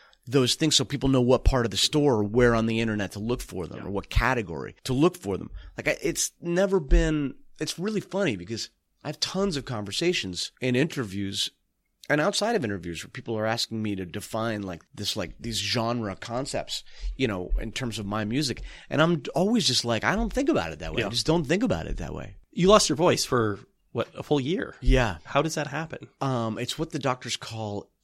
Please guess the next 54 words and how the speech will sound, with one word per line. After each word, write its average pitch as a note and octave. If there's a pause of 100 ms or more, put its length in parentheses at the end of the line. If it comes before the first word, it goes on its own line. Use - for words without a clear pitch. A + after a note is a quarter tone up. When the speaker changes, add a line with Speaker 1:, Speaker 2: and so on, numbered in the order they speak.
Speaker 1:
idiopathic, A2
which E2+
means F2
they G2+
don't D#2+
know. C2+
Speaker 2:
As B2
in A#2
the A2+
doctors A#2+
are G#2+
idiots? A#2 (120)
Speaker 1:
Uh, D#3+ (380)
<laughs> -
yeah. B2 (100)
Um, A2 (100)
I C#3
mean, C#3+
one E3+
doctor C#3
was A2
like, A2+
"We C3
are A2
idiots. F2+ (140)
We A#2+
don't G2+
know." D#2
Speaker 2:
Was, B2+
like, A2+
laryngitis A2+
for -
a E3+
year? F#3
Speaker 1:
No, F3
I D3+
had D#3+
a E3
paralyzed C3+
vocal A#2
cord. - (400)
So -
my A2+
right, B2+
right, A#2
your, B2 (380)
my C3
right C3
vocal C3
cord G2+
was E2
paralyzed, D#2+
Speaker 2:
Huh. -
Speaker 1:
so E2+